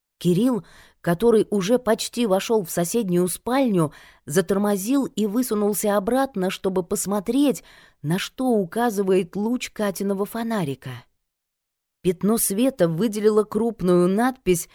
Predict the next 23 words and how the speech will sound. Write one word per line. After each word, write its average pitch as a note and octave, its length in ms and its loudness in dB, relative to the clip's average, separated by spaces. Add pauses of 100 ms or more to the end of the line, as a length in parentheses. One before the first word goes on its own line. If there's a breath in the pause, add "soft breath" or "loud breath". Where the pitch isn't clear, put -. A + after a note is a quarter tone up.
(280 loud breath)
сделанную A3 680 2
размашистым A3 880 0
почерком F#3+ 680 0
прямо G#3 400 0
на F#3 120 2
стене A3 500 0
рядом F#3 380 0
с - 140 -6
лестницей, G#3+ 720 0 (320 loud breath)
чуть C4 340 -2
не A3+ 120 2
доходя G#3 560 0
до G#3+ 120 -2
второго G#3+ 640 0
этажа. F#3 680 -4 (960)
Пока F3 380 -2
они F#3+ 260 2
ощупывали E3 600 0
спальню F#3 540 0
ведьмы, G3+ 580 0 (360 loud breath)
кто-то B3 380 -2
написал A#3 580 0
мелком, A3+ 720 0